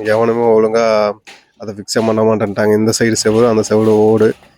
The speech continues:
இதுல இந்த செவுத்து தண்ணியும் அந்த ஓட்டு தண்ணியும் சேர்ந்து வெளியே இறக்கறதுக்கு ஐடியாவை கொடுக்க மாட்டேன்ட்டாங்க. சரி, நம்ம இப்போதைக்கு வந்து தகர சீட்டு இருந்துச்சு, இந்த தகரத்தை வச்சு நம்மளே அந்த வெளியே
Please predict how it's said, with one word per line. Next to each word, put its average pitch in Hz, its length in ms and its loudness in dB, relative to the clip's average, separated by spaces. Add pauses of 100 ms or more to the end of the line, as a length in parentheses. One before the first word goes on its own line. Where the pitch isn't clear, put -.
(400)
இதுல 117 280 -2
இந்த 110 160 -2
செவுத்து 110 280 0
தண்ணியும் 117 320 0
அந்த 110 180 0
ஓட்டு 110 200 2
தண்ணியும் 110 320 -2
சேர்ந்து 110 220 0
வெளியே 107 240 2
இறக்கறதுக்கு 107 440 -2 (100)
ஐடியாவை 107 340 2
கொடுக்க 110 240 2
மாட்டேன்ட்டாங்க. 110 540 0 (600)
சரி, 113 200 -2
நம்ம 113 260 2
இப்போதைக்கு 113 420 -2
வந்து 110 260 0 (840)
தகர 113 220 -6
சீட்டு 117 260 -4
இருந்துச்சு, 110 340 -2
இந்த 117 200 -4
தகரத்தை 110 420 -2
வச்சு 107 300 -2 (1600)
நம்மளே 110 280 -4
அந்த 110 140 0
வெளியே 110 260 2